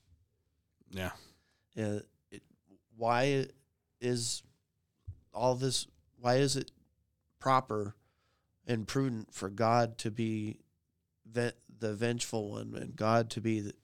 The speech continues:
Speaker 2: the judge? And because he can do it in h-, righteousness and holiness.
Speaker 1: Yeah.
Speaker 2: And he's going against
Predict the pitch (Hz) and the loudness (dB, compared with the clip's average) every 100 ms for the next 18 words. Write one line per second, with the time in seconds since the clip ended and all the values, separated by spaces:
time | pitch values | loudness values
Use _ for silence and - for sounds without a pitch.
0 | _ _ 107 95 117 117 107 - - _ | _ _ -8 0 4 4 0 -8 -12 _
1 | _ 113 110 104 104 - _ _ _ _ | _ -6 -4 -6 -10 -16 _ _ _ _
2 | _ _ _ _ _ _ _ - 120 - | _ _ _ _ _ _ _ -8 -6 0
3 | 120 110 - 143 139 131 113 113 107 - | 2 2 0 0 0 -4 0 0 0 -4
4 | _ _ - 113 101 - 123 117 117 110 | _ _ -10 -6 -6 -6 0 0 0 -4
5 | 104 101 - 104 - 50 50 - - - | -4 -6 -6 -8 -12 -14 -14 -14 -14 -18
6 | _ _ _ _ _ _ _ _ _ _ | _ _ _ _ _ _ _ _ _ _
7 | _ _ _ _ _ - 117 - - _ | _ _ _ _ _ -6 -6 -6 -12 _
8 | _ _ _ _ _ _ _ _ _ _ | _ _ _ _ _ _ _ _ _ _
9 | _ _ _ 117 104 110 135 127 131 - | _ _ _ -6 -4 0 2 2 -2 -6
10 | 120 120 117 113 110 113 113 - - - | -2 2 2 0 -4 -6 -6 -8 -10 -10